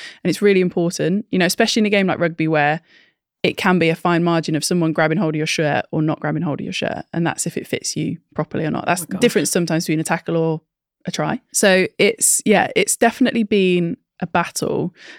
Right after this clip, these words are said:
Speaker 1: And I think one of the biggest things with rugby players is we're not a uniform shape and size. And I love that.
Speaker 2: Well, exactly, yeah.
Speaker 1: Um, and I think that's so important. So the extra panel in my shorts was, so that was for the Rio Olympics.
Speaker 2: <laughs>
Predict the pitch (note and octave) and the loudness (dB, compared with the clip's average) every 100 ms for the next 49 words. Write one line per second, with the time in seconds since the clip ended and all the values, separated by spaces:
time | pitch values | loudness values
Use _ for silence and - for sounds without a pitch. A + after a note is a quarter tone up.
0 | - G3+ - C4+ C#4+ C4 B3+ A#3+ A#3+ F#3+ | -4 -2 0 0 2 2 2 0 0 -2
1 | F3 D#3+ F3+ F3+ F#3 F3+ - - - G3 | -2 -2 -2 -2 -4 -4 -6 -6 -10 -6
2 | F3+ G3 G#3 G3 - F#3 F3 F3+ F3 - | 0 2 2 0 -4 -4 0 0 -2 -2
3 | D#3+ D3+ E3 - - E3 E3 D#3+ D#3 - | -2 -2 -4 -6 -4 -4 -4 -6 -6 -4
4 | G#3 A3+ - _ _ _ - F3+ F3 E3+ | -6 -8 -12 _ _ _ -2 0 2 0
5 | - E3+ G#3+ G3+ F3+ D#3+ F#3+ - - E3 | 0 0 0 -2 -2 -2 -6 -6 -8 -4
6 | F3 F#3 E3+ E3 G3 F#3+ D#3+ - - F#3+ | 2 2 2 2 0 0 -2 -2 0 2
7 | F3 E3+ F3+ E3+ - C#3 - - - - | 2 0 -2 -2 -2 -4 -4 -8 -16 -6
8 | - F#3 G3 G3+ - F#3+ - G3 F3+ E3+ | -2 2 2 2 -2 -4 0 2 2 2
9 | D#3+ - F3+ E3 - - D#3 D3+ - - | 0 0 0 0 -2 -2 -2 0 -4 -8
10 | - - E3+ F#3 - E3+ E3 E3 D3+ D#3 | -10 -2 0 0 -2 -2 0 0 0 -2
11 | D#3 - - - - - - | -2 -4 -6 -6 -8 -10 -10